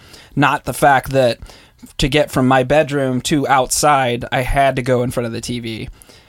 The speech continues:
So it was shit like that where I was, like, walking on eggshells constantly on a day-to-day basis. Um, fast forward to fourteen years old, um, my mom was about to leave my dad, and my dad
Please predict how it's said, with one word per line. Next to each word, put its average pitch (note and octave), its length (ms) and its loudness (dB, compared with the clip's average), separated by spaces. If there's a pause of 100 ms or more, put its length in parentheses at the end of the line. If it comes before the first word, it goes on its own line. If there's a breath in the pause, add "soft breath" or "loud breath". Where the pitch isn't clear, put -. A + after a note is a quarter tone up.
(240 soft breath)
So D3+ 300 4
it D3 120 0
was G3+ 140 2
shit C4 200 2
like A3+ 180 0
that F#3 200 4
where D3 120 2
I C#3+ 60 4
was, C#3 140 0
like, C3 240 -2
walking D3 340 -2
on C#3 140 -2
eggshells B2 540 -6 (180)
constantly A2+ 800 -6
on A#2 140 -10
a A#2 60 -10
day-to-day B2 460 -6
basis. A#2+ 600 -6 (1000)
Um, B2+ 640 -4 (100)
fast E3+ 300 0
forward D#3 300 2
to D3 40 -2
fourteen D3 400 2
years C3 240 -2
old, C#3 400 2 (520 soft breath)
um, A#2+ 680 -6 (1000)
my C3 220 2
mom C#3 320 2
was C#3 120 0
about C#3 240 0
to C#3+ 60 -6
leave C3+ 220 -4
my C3 140 -4
dad, B2+ 400 -6 (840 soft breath)
and B2 760 -2
my B2+ 160 -2
dad C3 360 0